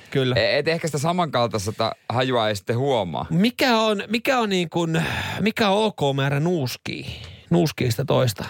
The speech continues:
Speaker 1: Et sitten, et koska siis varsinkin, jos sä oot hakemassa uutta ystävää, niin se on ehkä vähän outoa, et, et sä tekisit sen koiramaiseen tyyliin, et tunkisit nenä sen perseeseen. Totta kai, siis on
Speaker 2: Ai.
Speaker 1: sekin, se on, se on myös silleen tapa.
Speaker 2: Niin.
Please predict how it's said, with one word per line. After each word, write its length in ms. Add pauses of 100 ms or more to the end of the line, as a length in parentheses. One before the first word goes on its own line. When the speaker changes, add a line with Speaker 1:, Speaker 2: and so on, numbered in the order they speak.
(140)
Speaker 1:
Et 80
sitten, 360
et 140
koska 280
siis 220
varsinkin, 460
jos 200
sä 100
oot 160
hakemassa 540
uutta 320
ystävää, 580 (500)
niin 140
se 180
on 220
ehkä 320
vähän 220
outoa, 600
et, 140 (500)
et 120
sä 80
tekisit 340
sen 160
koiramaiseen 720
tyyliin, 360
et 80
tunkisit 360
nenä 200
sen 200
perseeseen. 720 (340)
Totta 280
kai, 340 (120)
siis 220
on 100
Speaker 2:
Ai. 60
Speaker 1:
sekin, 400 (720)
se 180
on, 220
se 100
on 100
myös 280
silleen 260
tapa. 160
Speaker 2:
Niin. 240